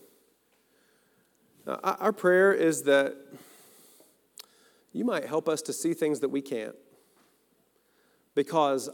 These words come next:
our ways sure do seem wise to us in the moment. And so, but we believe in the Holy Spirit, and we believe in, in your word. And so we ask you that by the help of your Spirit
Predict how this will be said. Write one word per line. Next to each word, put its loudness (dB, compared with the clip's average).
our 0
ways 2
sure -2
do -2
seem -4
wise -4
to -12
us -10
in -10
the -8
moment. -10
And -6
so, 0
but -4
we -12
believe 0
in 0
the -4
Holy 0
Spirit, -6
and -2
we 6
believe 8
in, 2
in 0
your 4
word. 2
And -4
so 0
we 2
ask 0
you 2
that 0
by 2
the 0
help 0
of -4
your 0
Spirit 0